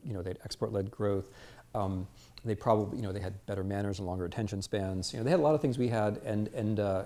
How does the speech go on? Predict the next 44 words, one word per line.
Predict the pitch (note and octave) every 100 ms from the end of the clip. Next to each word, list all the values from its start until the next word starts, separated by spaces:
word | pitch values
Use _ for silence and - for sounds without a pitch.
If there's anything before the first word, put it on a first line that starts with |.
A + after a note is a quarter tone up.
| -
it's | A2+ -
nodding | - G#2 G2 F#2+
with | F#2
the | G#2
attention | F#2 F#2 F#2+
spans | - F#2+ F#2 -
somehow | G2 F#2 F#2+
here. | F#2+ G2 - - -
And, | - A#2+ A#2
um, | A2 G#2+ -
e-, | C3
e-, | - C3+ - - D#3+ - G#3+ -
e-, | D3 -
but | C#3 B2+
they |
also | C3+ C3
had | B2
the | A#2
rule | A2
of | G2
law, | G2+ F2 F#2 - -
and | A#2+
they |
were, | A#2
they | A2+
were, | A2
they | G#2+
were | G#2 G#2
obsessed | A2 - A#2+ G#2+
with | G#2+
the | G#2
rule | G2+
of | F#2+
law, | G2+ F#2+ - - -
and | C#3 C3+
they |
had | B2
a | A#2
federal, | A#2+ G#2 G2 A2
they | A#2
had | G#2
a |
federal | F#2+ G2 G2
system, | - F#2+ - -